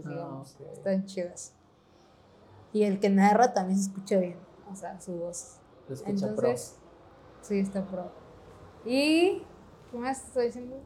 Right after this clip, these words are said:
Speaker 2: Ah, y te digo que existen estas. Y la cafetera americana, que es como que la que encuentras en todos, ¿no? La cafe-, típica cafeterita
Speaker 1: Sí, la de
Speaker 2: así
Speaker 1: así. Ajá,
Speaker 2: Ajá.
Speaker 1: cafetera y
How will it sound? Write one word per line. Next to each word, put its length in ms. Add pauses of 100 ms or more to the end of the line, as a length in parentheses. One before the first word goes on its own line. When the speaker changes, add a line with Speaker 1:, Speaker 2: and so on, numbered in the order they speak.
(180)
Speaker 2:
Ah, 200
y 120
te 120
digo 180
que 80
existen 440
estas. 400 (600)
Y 80
la 200
cafetera 480
americana, 680
que 80
es 100
como 220
que 80
la 120
que 80
encuentras 460
en 140
todos, 300
¿no? 320
La 200 (240)
cafe-, 280
típica 460
cafeterita 560
Speaker 1:
Sí, 60
la 120
de 80
Speaker 2:
así 220
Speaker 1:
así. 380
Ajá, 240
Speaker 2:
Ajá. 220
Speaker 1:
cafetera 260
y 240